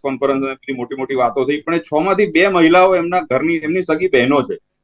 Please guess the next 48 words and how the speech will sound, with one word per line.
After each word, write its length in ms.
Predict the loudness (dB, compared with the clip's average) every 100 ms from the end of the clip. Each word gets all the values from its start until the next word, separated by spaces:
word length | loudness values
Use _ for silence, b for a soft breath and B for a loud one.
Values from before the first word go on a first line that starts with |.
| -2
એટલે 160 | 0
ક્યાંક 320 | 2 0 -2 0
ને 120 | 2
ક્યાંક 180 | 2 0
સીધી 220 | -4 -2
પરિવારની 600 | 2 4 4 4 2 0
જ 40 |
વાત 240 | 2 2 2
આવે 200 | -2 -2
છે 120 | -2
કે 100 | -4
કોઈ 280 | -6 -2 -2
પણ 240 | -2 0
હિસાબે 360 | 2 2 0 -2
અમારા 260 | -2 -4
પરિવારને 580 | -2 0 0 2 0 0
ક્યાંક 220 | -4 -6
અમે 140 | -6 -6
એન્ટ્રી 280 | -2 -2
કરાવી 280 | 0 0 -2
દઈએ, 200 | -2 -2
પછી 240 | -2 -2 0
આગળનું 420 | 0 0 -2 -2
જોયું 280 | 0 0 0
જશે. 300 | -4 -4 -10 -10 _ _
અમારા 260 | -2 0 0
કાર્યકર્તા 580 | 0 0 0 -2 0
હોય, 300 | 2 2 2
જે 80 | 2
વર્ષોથી 440 | 0 0 -2 -2 -2
કમિટેડ 460 | -2 0 0 0
હોય, 160 | -2 -4 -6
પચીસ, 340 | -8 -10 -8
ત્રીસ, 200 | -6 -6 -4
ચાલીસ 240 | -2 -2 0
વર્ષથી, 360 | -2 -2 -2
એ 40 | -2
પણ 200 | -2 -4
સાઈડમાં 380 | -2 0 -2
બેઠા 280 | -2 -2 -2
રહેશે 240 | -2 -4 -4
તોય 200 | -2 -2
ચાલશે, 320 | -2 -2 -4
પણ 160 | -6 -6 -2
પરિવાર 340 | 2 4 2
પહેલો 260 | 2 0 2
હોવો 240 | 2
જ. 40 | 0